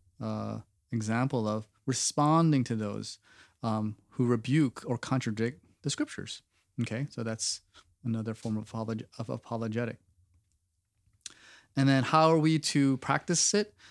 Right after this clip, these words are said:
We see in First Peter three fifteen, it says over here to, um, respond to people with gentleness and respect. In Second Timothy chapter two, verses twenty-four and twenty-six, it says,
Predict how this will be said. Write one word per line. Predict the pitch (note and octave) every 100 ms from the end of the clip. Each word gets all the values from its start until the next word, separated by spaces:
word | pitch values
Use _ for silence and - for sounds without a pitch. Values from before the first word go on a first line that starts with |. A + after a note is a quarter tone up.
| _
We | C3+
see | C3 - C#3+ -
in | B2+ B2
First | - - C3+ -
Peter | - B2+
three | A#2 C3+
fifteen, | A#2+ B2+ - - C3+ F3+ - _ _ _
it | C#3
says | - C3
over | C3 B2+
here | B2 B2+ B2+
to, | - - A#2+ A#2+ A#2+ - -
um, | A#2 A2 A2 - - -
respond | B2 - D3 D3+ F3+
to | D3
people | B2+ B2 A#2+
with | A2+
gentleness | - B2+ B2+ A#2+ A#2
and | - A2
respect. | G#2+ - E3 G3 - _ - - -
In | B2
Second | - B2+ A#2+
Timothy | C#3 C3 B2+ C3 B2+ B2+
chapter | - A#2+ -
two, | A#2 - D3 A3
verses | F3+ B2 A#2+
twenty-four | - B2+ B2 - B2
and | A#2
twenty-six, | B2 A#2 - D3+ D3+ -
it | A2
says, | A#2 A2 A2